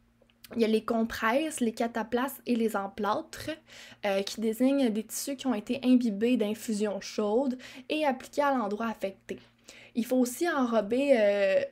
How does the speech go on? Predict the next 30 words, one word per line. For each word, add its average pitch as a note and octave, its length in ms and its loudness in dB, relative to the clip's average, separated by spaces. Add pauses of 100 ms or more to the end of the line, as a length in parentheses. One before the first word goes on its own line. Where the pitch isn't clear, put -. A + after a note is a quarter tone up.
(100)
le G#3+ 160 -2
tout C4+ 200 -6
d'un C4+ 200 0
bandage G#3 640 0
afin A#3+ 260 -2
de B3 80 6
maintenir A3+ 760 -4
en F#3+ 60 -8
place, B3 500 -8 (360)
euh, G3+ 160 -6
jusqu'à G#3+ 340 -8
ce - 140 -10
que G#3 140 -6
ça - 160 -10
se - 120 -14
refroidisse. - 800 -12 (460)
Euh, F#3 220 -6
puis, A3 380 -4
euh, F#3 240 -6
il G3+ 100 -10
faudra G3+ 360 -10
réappliquer G3+ 800 -8
au F#3 100 -4
besoin. F3 400 -14 (800)
Il A3 100 -6
y B3+ 40 4
a A#3 40 4
les A3 200 -2
huiles A3 240 -6
essentielles. A3 760 -6